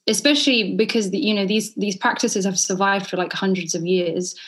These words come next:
So, you know, there's, there's a method to, to what we're seeing,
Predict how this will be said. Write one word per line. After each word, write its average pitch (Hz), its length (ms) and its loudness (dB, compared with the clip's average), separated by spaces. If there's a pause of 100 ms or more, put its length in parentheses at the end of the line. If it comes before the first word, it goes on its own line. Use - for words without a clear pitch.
(160)
So, 190 480 2
you 196 180 0
know, 175 220 0
there's, 196 300 0
there's 202 340 2
a 214 80 2
method 208 560 2 (140)
to, 185 500 0 (120)
to 190 160 0
what 185 200 0
we're 175 140 0
seeing, 180 580 0